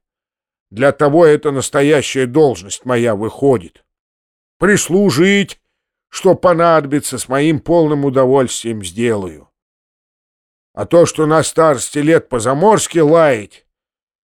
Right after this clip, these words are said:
да перед людьми сраму набираться, да я в людскую теперь не могу сойти.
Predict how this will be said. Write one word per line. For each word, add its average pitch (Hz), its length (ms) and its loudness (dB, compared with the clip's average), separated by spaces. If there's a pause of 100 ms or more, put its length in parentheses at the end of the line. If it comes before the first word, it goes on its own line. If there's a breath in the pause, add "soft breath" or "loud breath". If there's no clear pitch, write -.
(140)
да 123 140 -4
перед 143 300 -2
людьми 165 380 2
сраму 202 480 0
набираться, 160 840 0 (1120)
да 120 120 -4
я 160 200 4
в 156 80 0
людскую 160 560 2
теперь 135 360 -2
не 139 120 -4
могу 131 360 0
сойти. 120 640 -4